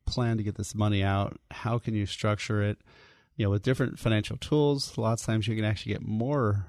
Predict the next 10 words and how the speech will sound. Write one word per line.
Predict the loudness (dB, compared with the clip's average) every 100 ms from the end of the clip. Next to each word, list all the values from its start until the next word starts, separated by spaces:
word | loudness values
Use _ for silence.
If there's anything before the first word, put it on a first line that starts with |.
| -10 -20 -20 -4
income | -2 -2 -2 0 0 0
out | 0
of | 0
some | -2 -2
assets | -2 -2 -2 -4 -6 -16 _ _ _ _ _ _ _ 2
by |
utilizing | 4 4 4 2 2 2 0
some | -2 -4
special | -2 -2 0 -4
tools. | 0 2 2 0 -4